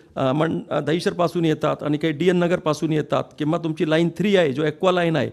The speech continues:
त्याच्यानंतर आपली लाईन फोर, जो वडाला to कासरवाडी आहे, त्याच्यानंतर लाईन वन आहे, जो आपला कलोजा तल्याणची सुरू होत आहे. हे सर्व लाईन त्यामध्ये जोडणारी आहे.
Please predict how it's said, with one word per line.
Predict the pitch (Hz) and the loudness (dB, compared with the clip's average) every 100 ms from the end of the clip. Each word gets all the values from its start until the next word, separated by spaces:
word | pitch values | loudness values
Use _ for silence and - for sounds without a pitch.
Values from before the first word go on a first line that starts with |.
| - - - | -8 -8 0
त्याच्यानंतर | 156 165 180 175 180 | 2 2 2 2 0
आपली | 170 185 151 | 0 0 2
लाईन | 180 185 | 2 2
फोर, | - 175 | 0 0
जो | 156 | 0
वडाला | 151 165 175 | 0 0 0
to | 160 170 | -2 -2
कासरवाडी | 165 170 160 160 156 143 | -4 -4 -4 -4 -2 -4
आहे, | - - - _ | -6 -10 -20 _
त्याच्यानंतर | 151 151 185 180 175 | -4 -2 0 0 0
लाईन | 156 151 170 | 0 2 4
वन | 185 175 | 4 2
आहे, | 175 | 2
जो | 151 | 0
आपला | 156 175 | 0 -2
कलोजा | 170 160 165 175 | 0 0 2 2
तल्याणची | 165 160 165 165 170 | 0 0 0 -2 -4
सुरू | 175 | -2
होत | 156 160 160 | 0 2 2
आहे. | 104 - - - | 0 -4 -8 4
हे | 202 | 4
सर्व | 196 175 165 | 4 -2 0
लाईन | 160 151 | -2 -2
त्यामध्ये | 160 151 147 | -2 -2 0
जोडणारी | 143 127 123 127 | 2 2 0 -4
आहे. | 127 | -4